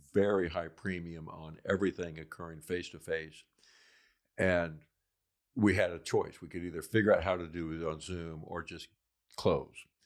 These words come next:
And so we didn't see we had anything to lose to try to figure out, can we do it on Zoom? And so we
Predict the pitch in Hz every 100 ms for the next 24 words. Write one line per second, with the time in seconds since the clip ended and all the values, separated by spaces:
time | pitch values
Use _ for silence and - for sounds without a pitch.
0 | _ _ _ _ _ _ - - 92 -
1 | 95 85 82 87 67 107 101 - 117 107
2 | 98 95 92 90 92 87 85 - 82 80
3 | 110 92 85 85 - 90 - 92 85 82
4 | - 95 82 85 85 82 _ - 101 87
5 | 85 135 175 - _ - 85 76 - 90
6 | 90 87 92 _ - - _ _ _ 107
7 | 104 - 110 92 95 113 110 110